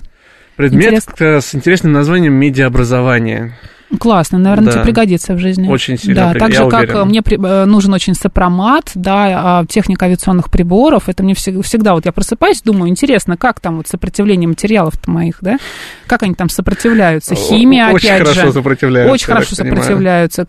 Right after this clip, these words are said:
Speaker 2: Курс крентангаж, как там поживает, понимаешь? Я не знаю, как я без этого живу, без этой
Speaker 1: <laughs> Да.
Speaker 2: информации. Так же ты вот без этого предмета наверняка не сможешь. Поэтому преподаватель
Speaker 1: Да.
Speaker 2: так и, а, требует от тебя хороших знаний. А, так,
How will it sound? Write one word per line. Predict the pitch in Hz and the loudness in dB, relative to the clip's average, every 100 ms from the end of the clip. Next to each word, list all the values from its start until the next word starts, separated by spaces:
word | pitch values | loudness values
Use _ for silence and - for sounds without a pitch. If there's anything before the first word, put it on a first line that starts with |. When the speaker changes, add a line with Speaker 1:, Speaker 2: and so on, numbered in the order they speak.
| _ | _
Speaker 2:
Курс | - 294 | -2 -2
крентангаж, | - 226 202 190 175 180 214 | 0 0 2 0 0 0 -2
как | - 202 | -4 -6
там | 190 | -4
поживает, | 175 180 180 175 160 - | -2 -2 -2 -2 -4 -4
понимаешь? | 180 196 254 - | -2 0 0 2
Я | |
не | 196 | 2
знаю, | 240 302 | 2 0
как | 208 | 0
я | 180 | -2
без | 170 | -2
этого | 175 160 170 | -2 -2 -2
живу, | 185 | -2
без | 165 165 | -2 -4
этой | 156 165 | -4 -6
Speaker 1:
<laughs> | |
Да. | |
Speaker 2:
информации. | - 180 175 160 185 | -4 -2 -2 -4 -4
Так | 233 269 | -2 -2
же | 254 | -2
ты | - 208 | -2 0
вот | 208 - | 0 -4
без | 180 175 | -4 -4
этого | 170 170 | -2 -4
предмета | 180 175 254 | -2 0 0
наверняка | 208 170 165 208 | 0 -2 -2 0
не | 226 | 0
сможешь. | 185 170 170 - | 0 -2 -2 -4
Поэтому | 175 170 170 | -4 -2 -2
преподаватель | 165 165 165 196 226 170 | -2 -2 -2 0 -2 -6
Speaker 1:
Да. | 190 | -8
Speaker 2:
так | - 170 | -8 -6
и, | 170 - - - - - | -6 -10 -20 -20 -20 -4
а, | 175 165 160 | 0 2 0
требует | - 190 220 226 | 0 2 2 0
от | 185 | -2
тебя | 180 170 | -2 -6
хороших | - 160 - 165 | -4 -8 -6 -8
знаний. | 151 165 156 156 147 _ - - - - - | -4 -4 -2 -4 -8 _ -20 -14 -12 -12 -2
А, | 196 185 180 175 - | 2 2 4 2 0
так, | - 220 170 - | 0 0 0 -4